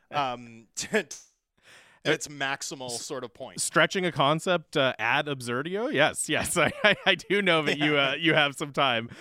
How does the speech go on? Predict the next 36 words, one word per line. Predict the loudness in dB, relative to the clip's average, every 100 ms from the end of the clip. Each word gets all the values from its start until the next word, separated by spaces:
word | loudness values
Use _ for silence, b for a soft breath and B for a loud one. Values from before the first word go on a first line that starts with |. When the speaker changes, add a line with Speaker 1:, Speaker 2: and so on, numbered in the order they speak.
| B
Speaker 2:
uh, | -8 2
Speaker 1:
That's | 4 4 2 0
Speaker 2:
for | 2
that | 4 2 0
one. | -6 -10 -4
Um, | 0 2 2 0 -2 -8 -16 0
Austin | 4 4 4 -2
Speaker 1:
I |
love | -2
Speaker 2:
and | 0
Speaker 1:
it. |
Speaker 2:
Langley | -2 -2 -2 -4
texts | -4 -6 -6 -6
in, | -6 -6
uh, | -6 -6
"Should | -6 -10
the |
Canucks | -8 -2 0 0
go | 0 2
after | 2 0 -8
Torrey | -6 -4 -4
Krug? | -6 -2 2 4 4 2
He | -2 0
has | 2 0
an | -2
N | -2 -2
T | -6 -10 -10
C, | -8 -4 -2 -4 -6 b b -6
which | -6
<laughs> | -4
apparently | -2 0 0 0
stands | -4 -4 -2 0 0 -4
for | -8 -8
no | -4 0 0 -2
torts | -2 -2 -2 -2
clause. | -10 -4 -4 -4 -8 -12